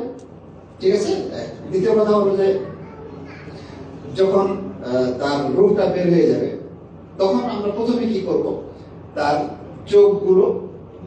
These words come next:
বন্ধ করে দিই। তো চোখগুলো কি করবো? বন্ধ করে দেবো। আর যদি মুখটা অনেক সময় খোলা থাকে, তো মুখটাকে বন্ধ করে দেবো। যদি বন্ধ না হয়, তাহলে একটা গামছা মাথা এবং দাড়ির নিচ দিয়ে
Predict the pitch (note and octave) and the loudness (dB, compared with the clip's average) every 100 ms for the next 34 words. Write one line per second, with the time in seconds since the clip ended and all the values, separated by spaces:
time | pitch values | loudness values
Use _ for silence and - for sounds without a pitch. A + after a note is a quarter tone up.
0 | - E3+ E3+ E3 - - - - - - | -2 2 4 2 -2 -6 -10 -14 -18 -20
1 | - - - - - - - - C#3 D#3+ | -20 -18 -18 -18 -18 -18 -18 -14 -10 -4
2 | F#3 G#3+ G#3 A3+ A3+ - - - - - | 0 2 2 2 2 0 -6 -10 -14 -12
3 | - - - E3+ F#3+ F#3 E3 C#3 - - | -12 -12 -6 2 6 6 6 4 2 -2
4 | - E3 E3 F#3+ F#3 G#3 G3 G#3+ G#3+ G#3 | -6 -4 0 0 0 0 2 2 4 4
5 | A3 - - - E3+ F#3 G3+ - F#3+ F#3+ | 2 -2 -10 -12 -12 -6 -6 0 2 2
6 | E3 D3 - - - - - - - E3 | 0 -6 -10 -14 -18 -20 -20 -16 -2 0
7 | F#3+ - A3+ A3+ - - - - - - | 0 -2 -2 0 -2 -4 -10 -14 -18 -12
8 | - F3 F#3 E3+ - - - - F3 F#3+ | 0 4 6 6 6 4 2 2 4 6
9 | G3 G#3+ G#3+ G3+ G3+ - F3+ F#3+ F3+ F3+ | 6 6 4 4 2 0 -2 -2 -4 -4
10 | F3 E3+ D#3+ E3+ G3 - D#3 D3+ F3+ F3+ | -6 -6 -6 -4 -4 -2 -4 -4 -6 -6
11 | - - - - C#3+ D3+ D3+ D#3+ E3+ E3+ | -12 -18 -20 -12 -2 0 2 2 2 2
12 | E3 - F#3 | 0 2 2